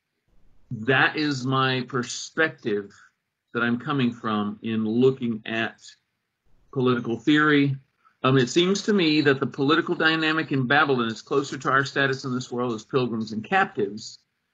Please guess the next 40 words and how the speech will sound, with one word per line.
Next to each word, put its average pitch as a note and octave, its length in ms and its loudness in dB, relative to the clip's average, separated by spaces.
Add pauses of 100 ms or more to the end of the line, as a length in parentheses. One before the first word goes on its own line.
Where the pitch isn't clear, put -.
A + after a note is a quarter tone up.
(140)
However, D#3+ 760 4 (760)
I D#3+ 140 2
say G3 260 4
that G#3+ 400 6
at F3 120 -2
the E3 80 -12
same F#3+ 280 -4
time, F#3 340 2
I D#3 120 2
don't F3+ 260 0
want G3 320 -4
to F3+ 80 -10
have B2 560 -4 (500)
a D#3+ 140 6
victim C3+ 840 2
mentality, A2+ 640 -4
and A#2+ 100 0
I C3+ 80 2
don't D3 220 0
believe F3 240 2
we F#3 100 -4
should A#3 320 0
have D3+ 200 -2
a A#2+ 60 -10
victim A2+ 300 -10
mentality G#2 500 -6
as G2 120 -16
Christians. - 800 -14 (560)
That, B2 380 0
"Oh C#3 240 4
no, C3+ 640 2
you B2+ 120 -2
know, A#2 160 0
the A2 120 -4
world C#3 360 4
is C#3 80 -2
out C3+ 240 -2
to C#3 80 -12
get C#3+ 160 2
us, - 480 0